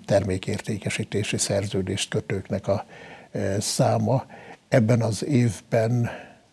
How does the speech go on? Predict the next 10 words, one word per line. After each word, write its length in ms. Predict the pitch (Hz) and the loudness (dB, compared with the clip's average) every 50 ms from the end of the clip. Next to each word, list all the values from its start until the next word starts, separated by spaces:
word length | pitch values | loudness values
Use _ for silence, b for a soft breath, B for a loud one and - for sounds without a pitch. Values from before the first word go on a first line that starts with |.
| _ _ _ _ B B B B B B B B B B - - | _ _ _ _ B B B B B B B B B B -20 -18
A 40 | - | -8
kétezer-tizenkilences 1500 | - - 127 - - - 120 110 113 110 117 113 - - - 127 - 117 110 110 - - 127 107 101 104 - 120 - - | -6 -4 -4 -2 -2 -2 0 0 0 0 -2 -2 -4 -4 -6 -4 -4 -2 -2 -4 -4 -4 -4 -4 -4 -4 -2 -2 0 0
évre 240 | 131 120 113 110 117 | 0 0 2 0 0
hétszáz, 960 | - - - - 123 107 107 - - - - 104 92 92 98 98 - - - - | -2 -2 0 0 0 0 0 0 0 0 2 2 2 2 0 0 -2 -2 -2 0
valamivel 640 | 123 110 104 113 123 117 120 113 113 110 117 113 | 0 0 2 4 6 6 6 6 4 4 2 2
több 240 | - - 123 104 104 | 0 -2 -2 -2 -4
mint 160 | 101 98 - | -4 -6 -6
hétszáz 540 | - - 98 98 - - - 101 95 - - | -4 -4 -4 -4 -4 -2 -2 -2 -2 -2 -2
termelő 540 | - 95 92 92 92 90 90 92 92 92 92 | -2 0 -2 0 -2 -4 -4 -4 -4 -4 -4
már 340 | 92 95 95 92 95 - | -4 -6 -6 -6 -8 -10